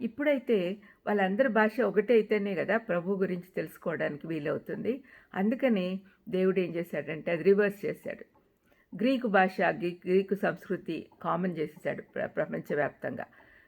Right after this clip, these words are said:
గ్రీకు భాష అందరూ మాట్లాడడము, అందరూ అర్థం చేసుకోవడం తెలిసింది కాబట్టి సువార్త గ్రీకు భాషలో అందరికీ, ఆమ్, పంపించడానికి వీలైంది. అంతేకాకుండా,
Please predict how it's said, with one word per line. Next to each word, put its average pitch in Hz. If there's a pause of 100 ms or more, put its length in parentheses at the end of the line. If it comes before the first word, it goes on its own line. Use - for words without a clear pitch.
(120)
గ్రీకు 208
భాష 180
అందరూ 175
మాట్లాడడము, 165
అందరూ 160
అర్థం 170
చేసుకోవడం 151
తెలిసింది 151
కాబట్టి - (560)
సువార్త 208
గ్రీకు 175
భాషలో 156 (400)
అందరికీ, 165 (240)
ఆమ్, - (180)
పంపించడానికి 156
వీలైంది. 147 (720)
అంతేకాకుండా, 202